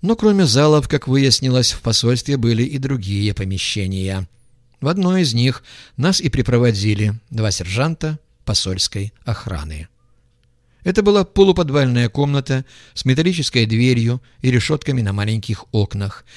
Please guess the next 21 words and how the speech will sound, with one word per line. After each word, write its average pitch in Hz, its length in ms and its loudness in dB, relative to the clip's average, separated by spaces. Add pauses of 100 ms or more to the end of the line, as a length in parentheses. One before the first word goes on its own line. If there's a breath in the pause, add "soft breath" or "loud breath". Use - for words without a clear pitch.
(180 loud breath)
В 120 60 -2
ней 196 160 2
стояли 143 480 2
с 110 100 0
десяток 117 500 0
железных 107 520 0
кроватей, 147 560 0 (240 loud breath)
покрытых 170 500 0
серыми 135 480 2
суконными 113 680 0
одеялами, 127 680 0 (300 loud breath)
и 196 100 0
пластиковый 139 640 0
стол 143 420 2 (160 loud breath)
с - 120 -8
несколькими 110 500 0
стульями, 123 600 2 (180 loud breath)
какие 185 320 0
бывают 120 540 4
в 101 100 2
дешёвых 104 560 -2